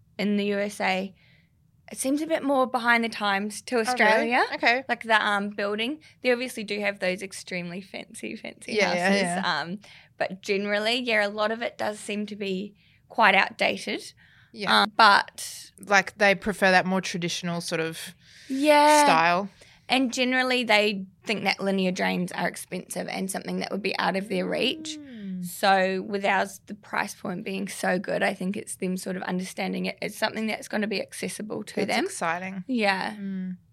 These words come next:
Speaker 2: Oh, that's awesome. Well, that's, I think, definitely something to look forward to. I like, I like that it has that expensive, you know, feel to it, but it is accessible. Yeah, like, I
Speaker 1: Yeah.
Speaker 2: think that's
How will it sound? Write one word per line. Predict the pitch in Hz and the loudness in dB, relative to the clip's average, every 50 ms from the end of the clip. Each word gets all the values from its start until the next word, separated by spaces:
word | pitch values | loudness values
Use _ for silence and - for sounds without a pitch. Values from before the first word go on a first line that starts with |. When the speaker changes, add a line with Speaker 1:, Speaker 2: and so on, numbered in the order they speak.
| - - - | -18 -16 -10
Speaker 2:
Oh, | 285 320 302 233 196 | -8 -4 -4 -2 -2
that's | 214 247 - - | -2 -4 -4 -4
awesome. | 381 392 - 196 165 175 175 - _ _ _ _ _ _ _ _ _ _ _ | -6 -4 -2 -4 -4 -4 -6 -12 _ _ _ _ _ _ _ _ _ _ _
Well, | - 185 202 208 | -4 0 0 2
that's, | 208 220 214 - - - - - - - | 2 2 0 0 -2 -6 -6 -6 -6 -4
I | - 196 175 | -4 -6 -4
think, | - 151 180 180 _ _ _ | -4 -6 -8 -8 _ _ _
definitely | - 196 185 - - 190 - 190 180 | -4 -4 -4 -4 -6 -8 -4 -4 -6
something | 170 - 180 180 175 180 | -4 -4 -4 -4 -4 -4
to | 175 - | -4 -4
look | 180 170 170 | -6 -8 -8
forward | - - 160 170 175 175 | -6 -6 -4 -4 -4 -4
to. | - - 190 160 - - | -4 -4 -6 -4 0 2
I | 202 | 2
like, | 202 196 196 196 196 214 220 - - - _ _ - | 4 4 6 6 6 4 2 -2 -12 -20 _ _ 0
I | 208 214 208 | 0 2 2
like | 208 208 208 220 240 247 - - - | 4 4 4 4 4 2 -2 -8 -2
that | 202 185 185 175 170 - _ _ _ _ _ _ _ _ _ _ _ - | 0 0 0 0 -4 -8 _ _ _ _ _ _ _ _ _ _ _ -4
it | 214 208 - _ _ _ _ _ _ _ _ - | -4 -4 -4 _ _ _ _ _ _ _ _ -16
has | - - - 190 190 190 185 180 - - | -12 -8 -2 0 2 2 0 -2 -6 -6
that | - 190 180 175 170 - _ _ _ - | -2 -2 -2 -2 -2 -6 _ _ _ -10
expensive, | 180 190 - - - - - 185 175 175 175 - - 190 175 170 170 175 - - - - _ _ _ _ _ | -10 -8 -8 -8 -10 -4 -2 0 0 0 -2 -4 -4 -4 -4 -4 -6 -10 -14 -16 -18 -20 _ _ _ _ _
you | - 185 175 | -8 -6 -4
know, | 175 170 175 | -4 -4 -6
feel | 175 - - 185 170 170 175 | -8 -6 -4 -2 -2 -2 -2
to | - 185 | -2 -4
it, | 170 | -2
but | 175 180 170 | 0 2 0
it | 170 - | 2 0
is | - 170 165 | -2 -4 -4
accessible. | 160 - - 165 151 - 185 - 123 165 185 | -4 -6 -4 -6 -6 -6 -8 -10 -8 -6 -4
Yeah, | 175 160 151 151 151 | -4 -4 -4 -4 -6
like, | 156 160 - | -6 -6 -2
I | - 170 | -2 -2
Speaker 1:
Yeah. | 214 | 0
Speaker 2:
think | 196 180 175 170 | 0 0 0 0
that's | 175 165 170 - - - | -2 -4 -4 -6 -10 -8